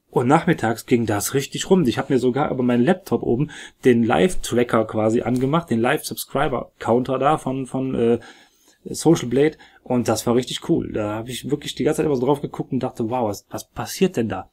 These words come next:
Zack, wieder einer mehr, wieder einer mehr. Ja, und so war's dann tatsächlich, dass ich innerhalb von noch nicht mal einer Woche tausend Abonnenten dazu bekommen habe und hab dann die neuntausend geknackt. Und nach aktuellem Stand, gerade eben vom Video hab ich geguckt, sind es neuntausendvierhundertneunundzwanzig.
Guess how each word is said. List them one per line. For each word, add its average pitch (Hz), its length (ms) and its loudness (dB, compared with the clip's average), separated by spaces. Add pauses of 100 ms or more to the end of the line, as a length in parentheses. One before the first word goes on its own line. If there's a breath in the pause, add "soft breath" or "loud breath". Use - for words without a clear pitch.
Zack, 127 280 -2
wieder 135 180 4
einer 107 160 0
mehr, 98 200 -10
wieder 139 220 2
einer 107 220 -4
mehr. 98 240 -8 (380 loud breath)
Ja, 190 160 6
und 135 100 0
so 160 140 6
war's 208 180 6
dann 180 120 0
tatsächlich, 165 420 -4
dass 147 160 -4
ich 147 80 -4
innerhalb 160 280 -4
von 156 260 -2
noch 143 120 -2
nicht 190 180 2
mal 180 120 2
einer 135 120 -2
Woche 139 340 2 (400 loud breath)
tausend 180 300 4
Abonnenten 165 300 2
dazu 165 240 0
bekommen 113 340 0
habe 120 220 0
und - 160 -4
hab - 160 -10
dann 151 100 -2
die 165 80 0
neuntausend 180 580 0
geknackt. - 380 -10 (180)
Und 139 180 -2
nach - 120 -2
aktuellem 202 400 2
Stand, 185 380 0
gerade 170 240 0
eben 165 200 0
vom 160 220 -4
Video 160 220 4
hab 151 60 -2
ich - 60 -14
geguckt, - 300 0
sind 143 140 0
es 143 160 -4
neuntausendvierhundertneunundzwanzig. 143 2000 -2